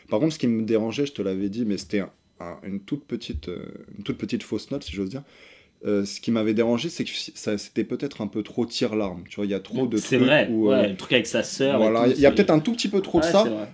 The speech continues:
Speaker 1: pour finalement un spectacle où j'ai juste envie de rire et pas forcément envie de, de réfléchir plus que ça sur des, sur des thèmes, euh, divers. Mais à part ça, j'ai trouvé, euh, que c'était hilarant. Et, et c'est rare, en fait,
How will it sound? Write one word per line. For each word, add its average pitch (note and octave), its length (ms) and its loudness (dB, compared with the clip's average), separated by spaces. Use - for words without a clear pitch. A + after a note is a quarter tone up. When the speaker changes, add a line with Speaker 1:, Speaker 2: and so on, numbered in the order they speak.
Speaker 1:
pour C3 140 0
finalement D3+ 720 4
un A2+ 120 -2
spectacle D3+ 540 0
où A2+ 60 2
j'ai G#2+ 120 0
juste C#3+ 300 0
envie A#2 240 0
de A2+ 100 0
rire B2+ 280 0
et G#2 60 -2
pas A#2 120 -2
forcément B2 640 0
envie G#2+ 180 0
de, G#2 340 0
de G#2+ 360 0
réfléchir A2 540 0
plus - 220 -8
que A2+ 120 -4
ça B2+ 220 -4
sur G#2 240 -6
des, F#2+ 320 -2
sur F#2+ 220 -8
des F2+ 160 -6
thèmes, G#2+ 320 2
euh, F#2 160 -4
divers. F#2+ 340 -6
Mais A2+ 80 2
à A#2 80 8
part A#2+ 160 2
ça, D3+ 160 2
j'ai A2 140 0
trouvé, A2 420 0
euh, G#2 100 2
que F#2+ 160 -8
c'était - 380 -6
hilarant. A2 480 0
Et, A2 200 2
et B2 60 -2
c'est A#2+ 220 2
rare, D3+ 240 0
en A#2 40 -2
fait, D#3 140 0